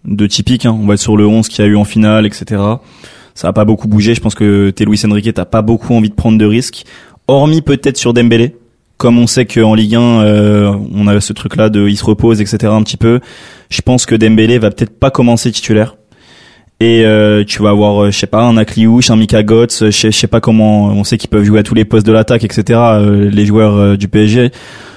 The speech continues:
Donc je pense que, euh, il va nous surprendre peut-être avec un Ferran en, en neuf, euh, Doué à droite et, euh, et Gvara à gauche. Moi, au niveau du score, euh, score exact, je vois un, je vois un quatre un.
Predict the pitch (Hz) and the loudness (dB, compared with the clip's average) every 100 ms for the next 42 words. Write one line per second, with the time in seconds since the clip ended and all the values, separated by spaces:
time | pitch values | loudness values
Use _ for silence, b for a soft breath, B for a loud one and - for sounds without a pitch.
0 | B 113 110 - - 117 - 110 104 101 | B -2 -2 -4 -2 -2 0 2 4 4
1 | 101 101 101 101 98 101 101 107 107 - | 2 2 2 2 0 0 0 0 0 -2
2 | - 117 117 110 107 107 - 127 147 156 | -2 0 0 0 0 -2 0 0 0 -2
3 | 151 _ _ _ - 110 110 110 107 113 | -6 _ _ _ -2 2 2 2 0 2
4 | 113 123 127 - - b b b b 107 | 2 2 -2 -8 -16 b b b b -2
5 | 104 104 110 110 107 104 110 - - _ | 0 2 2 2 2 0 0 -2 -12 _
6 | - 110 104 104 101 101 101 101 98 98 | -4 0 2 2 2 2 2 2 2 0
7 | 98 107 104 107 107 104 101 117 - - | 0 -2 -2 0 2 2 2 0 -2 -8
8 | B B B B B 117 135 143 123 120 | B B B B B 0 2 2 0 0
9 | 113 - 135 123 120 117 117 - 120 117 | -2 -2 0 2 2 2 0 0 0 0
10 | 139 110 110 113 113 110 - 110 107 110 | 0 0 0 2 2 2 2 2 2 0
11 | 117 127 113 - | 0 0 -2 -6